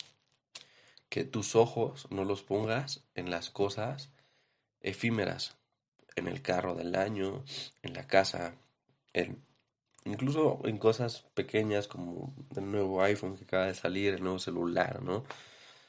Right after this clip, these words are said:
La marca de ropa que está usando ese vato, ¿no? Que dices, "No manches, ese cuate usa Supreme, yo quiero usar eso", ¿no? Y, y te, y te esfuerzas y trabajas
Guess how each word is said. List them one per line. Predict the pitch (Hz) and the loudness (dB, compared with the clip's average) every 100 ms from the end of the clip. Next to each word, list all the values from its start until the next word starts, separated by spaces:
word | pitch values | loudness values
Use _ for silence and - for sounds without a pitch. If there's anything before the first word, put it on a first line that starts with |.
| _ - | _ -6
La | 80 87 | 0 2
marca | 90 87 71 85 | 6 6 6 2
de | |
ropa | 82 85 85 | 2 2 -2
que | - | -4
está | - 92 | -4 -4
usando | - 85 85 | -2 -4 -6
ese | 80 85 | -4 4
vato, | 87 - 82 82 | 4 4 0 -2
¿no? | 82 87 | -4 -6
Que | 90 | -6
dices, | 90 - | -6 -6
"No | 92 92 | -2 2
manches, | 101 98 - | 4 2 -2
ese | 90 | -2
cuate | 87 90 - - | 0 0 -2 -12
usa | 90 90 90 82 - _ | -6 -2 -2 -4 -10 _
Supreme, | - - 95 101 92 90 - - - - | -20 -4 4 4 4 -2 -12 -20 -18 -6
yo | 92 - - | -6 -6 -4
quiero | 101 95 | 2 2
usar | 87 - | 2 2
eso", | 90 - 80 | 2 2 -2
¿no? | 90 117 | 0 0
Y, | - 139 113 | -2 -6 -6
y | 95 | -2
te, | 87 | -2
y | 90 92 | -2 -6
te | 95 - | -6 -8
esfuerzas | - 95 107 95 85 | 2 6 6 4 -6
y | - | -8
trabajas | 82 82 87 87 80 | -2 6 6 6 -4